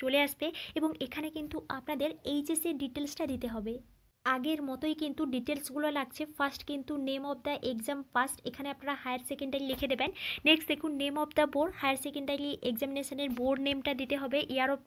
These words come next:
passing, total marks obtained, আপনারা হায়ার সেকেন্ডারি এক্সামিনেশনে কত মার্কস পেয়েছেন ওই মার্কসটা দিতে হবে এবং percentage of marks বা সিজিপিএটা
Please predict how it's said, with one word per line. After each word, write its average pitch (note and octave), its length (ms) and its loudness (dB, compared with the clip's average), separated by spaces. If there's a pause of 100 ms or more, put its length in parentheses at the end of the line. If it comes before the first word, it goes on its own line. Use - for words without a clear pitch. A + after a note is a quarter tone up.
(140)
passing, C#4+ 360 2 (380)
total D4 300 2 (200)
marks C4+ 260 0 (180)
obtained, C#4 400 -4 (180)
আপনারা C#4 220 0 (120)
হায়ার C4+ 260 0
সেকেন্ডারি C#4 420 -2 (180)
এক্সামিনেশনে C4+ 560 -4 (100)
কত B3+ 120 -6 (200)
মার্কস B3 320 0
পেয়েছেন C4+ 300 -2 (100)
ওই C#4 80 0 (100)
মার্কসটা A#3 420 -4
দিতে C4+ 200 0
হবে C#4 180 0 (320)
এবং D4 120 4 (160)
percentage D4+ 600 -2
of D4 60 0 (160)
marks C4+ 320 0
বা C#4 80 0 (100)
সিজিপিএটা C#4 560 0